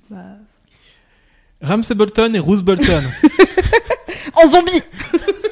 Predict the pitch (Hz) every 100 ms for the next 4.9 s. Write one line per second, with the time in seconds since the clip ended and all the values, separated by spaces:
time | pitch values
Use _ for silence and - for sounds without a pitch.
0 | - - - 175 160 170 170 175 185 185
1 | 190 156 165 143 147 160 160 151 139 139
2 | 151 151 170 151 - 139 131 - - 117
3 | 110 110 - 120 107 131 190 165 - 196
4 | 190 190 185 - 233 240 269 320